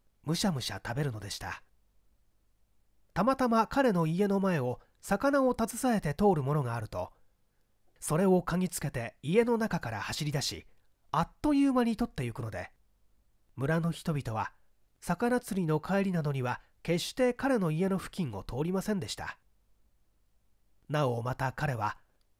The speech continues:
二、三日魚を食べないと、たとえ雪の降る日といえども川の中へ飛び込んで、巧みに魚を捕らえてきては、むさぼり食べました。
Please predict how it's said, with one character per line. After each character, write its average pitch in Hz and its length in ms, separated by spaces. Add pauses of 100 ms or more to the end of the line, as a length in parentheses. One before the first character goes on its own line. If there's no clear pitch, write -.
二、 190 120
三 262 220
日 147 300
魚 226 400
を 214 60
食 190 140
べ 208 100
な 165 100
い 117 60
と、 87 200 (560)
た 196 140
と 285 120
え 180 240
雪 196 340
の 302 140
降 311 140
る 262 80
日 - 100
と 208 140
い 208 80
え 233 80
ど 180 100
も 120 260
川 196 260
の 226 140
中 220 280
へ 113 80
飛 143 140
び 175 60
込 165 140
ん 113 60
で、 87 180 (720)
巧 139 280
み 226 140
に 202 160
魚 220 440
を 208 120
捕 202 140
ら 220 120
え 202 60
て 175 140
き - 100
て 190 100
は、 139 220 (380)
む 107 120
さ 160 160
ぼ 170 120
り 165 180
食 143 100
べ 147 100
ま 139 100
し - 100
た。 - 240